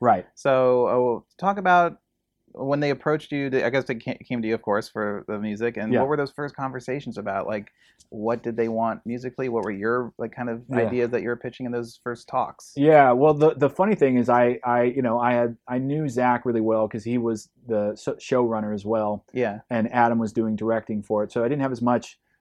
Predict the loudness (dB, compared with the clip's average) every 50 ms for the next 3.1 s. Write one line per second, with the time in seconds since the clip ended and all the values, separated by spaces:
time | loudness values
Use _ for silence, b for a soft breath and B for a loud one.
0 | _ _ 0 2 2 2 4 2 0 0 -2 -4 -2 2 4 4 6 4 4 2
1 | -2 -2 -4 -4 0 2 2 4 2 0 0 0 2 2 4 4 2 2 0 -2
2 | -4 -6 -6 -6 -2 0 2 2 2 2 0 -2 -2 -2 -2 -2 -2 -2 -2 -2
3 | -4 -6